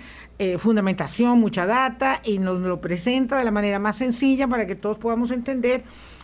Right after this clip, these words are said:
dónde estamos nosotros, ¿verdad? ¿Cuál es la circunstancia que tenemos? Y bueno, y ahora los desafíos también, porque evidentemente estamos en una situación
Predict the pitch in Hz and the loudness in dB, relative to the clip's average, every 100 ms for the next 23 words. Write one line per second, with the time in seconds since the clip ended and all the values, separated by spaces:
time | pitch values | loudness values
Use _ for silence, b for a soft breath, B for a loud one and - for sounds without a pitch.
0 | B 226 262 330 - 240 233 247 285 277 | B 0 2 0 2 4 4 4 2 2
1 | 320 247 277 247 196 170 254 262 233 B | 0 0 0 0 0 0 2 0 -4 B
2 | B B 214 208 233 285 285 - B B | B B 0 4 4 2 0 -10 B B
3 | B B B - - - - 214 185 202 | B B B -20 -20 -16 -2 0 2 0
4 | 196 190 208 208 226 220 220 214 262 277 | 0 0 0 0 0 0 2 2 2 2
5 | 262 262 277 - - 262 233 240 254 240 | 2 4 2 0 -4 -2 0 2 2 0
6 | 240 240 214 190 175 190 247 233 - 180 | -2 -2 2 4 4 2 2 0 -2 -2
7 | 175 190 - 170 247 302 226 - 170 156 | -2 -2 -2 -2 2 2 2 0 -4 0
8 | 196 202 - 165 170 165 180 185 240 254 | 2 2 -2 -6 -2 -2 0 0 2 4
9 | 233 226 262 B B B - 214 226 254 | 2 2 -4 B B B -4 0 2 4
10 | 254 240 240 220 196 226 233 233 | 2 2 0 0 0 2 4 2